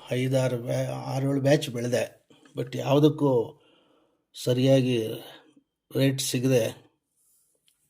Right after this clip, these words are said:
ಲಾಸ್ ಮಾಡ್ಕೊಂಡಿದ್ದೆ ಹೆಚ್ಚಾಯ್ತು.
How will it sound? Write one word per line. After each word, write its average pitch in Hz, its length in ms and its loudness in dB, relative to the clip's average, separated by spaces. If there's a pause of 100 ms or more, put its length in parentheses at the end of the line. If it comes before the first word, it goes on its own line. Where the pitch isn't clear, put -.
(880)
ಲಾಸ್ 143 360 2
ಮಾಡ್ಕೊಂಡಿದ್ದೆ 120 580 -4
ಹೆಚ್ಚಾಯ್ತು. - 560 -6